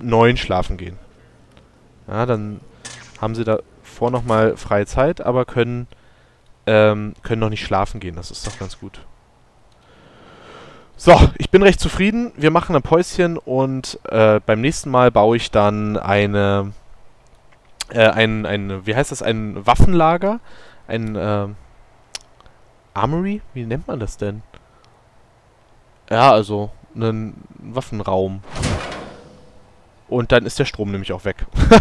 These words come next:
<laughs> Ist ja geil. So, aber das...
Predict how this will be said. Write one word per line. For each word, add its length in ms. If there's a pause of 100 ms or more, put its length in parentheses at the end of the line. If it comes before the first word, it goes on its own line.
(140)
<laughs> 680
Ist 120
ja 120
geil. 300 (360)
So, 300 (160)
aber 180
das... 380